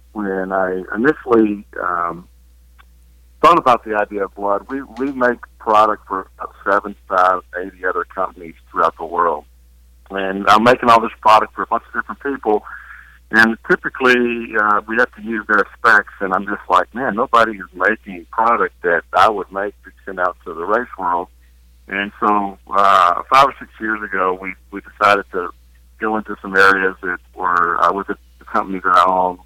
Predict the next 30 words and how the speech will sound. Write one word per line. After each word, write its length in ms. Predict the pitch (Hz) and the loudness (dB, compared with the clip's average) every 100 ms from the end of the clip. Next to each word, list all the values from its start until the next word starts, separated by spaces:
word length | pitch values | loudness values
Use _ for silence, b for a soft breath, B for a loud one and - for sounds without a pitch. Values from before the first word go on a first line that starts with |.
| - | -8
for, 180 | 90 85 _ _ - | -8 -8 _ _ -10
on 200 | 90 90 107 | -8 -4 2
dirt 180 | 107 - | 2 4
track 380 | 110 101 98 | 4 4 2
and 100 | 107 - | -4 -18
sprint 260 | - 113 107 | -4 -4 -4
car 320 | - 95 90 | 0 2 2
and 100 | 87 | 0
that, 240 | 92 95 - | 0 0 -2
that, 200 | 90 85 - - | -10 -12 -12 -6
uh, 160 | 90 | -6
really 380 | 107 127 117 101 _ _ _ | -4 -2 -4 -6 _ _ _
to 100 | 101 | -8
help 200 | 98 107 - | 0 0 4
out 160 | 107 | 4
with 80 | 95 | 2
the 60 | 98 | -2
racers. 580 | 113 143 - 113 107 98 _ _ _ _ _ - - | 0 0 -2 -6 -6 -6 _ _ _ _ _ -18 -2
But 180 | 117 - - | -2 -2 -8
more, 400 | 127 143 131 113 | 0 4 4 2
to 220 | - - | -10 -16
be 100 | 123 | -6
honest, 320 | 123 127 120 - | -2 -2 -2 -8
it 80 | 104 | -14
was 120 | 104 117 | -12 -6
more 180 | 123 | -4
of 80 | 113 | -4
a 60 | 98 | -4
marketing 480 | 104 117 - 101 - | -2 -2 -2 -16 -12
ploy 360 | 104 95 98 | -6 0 0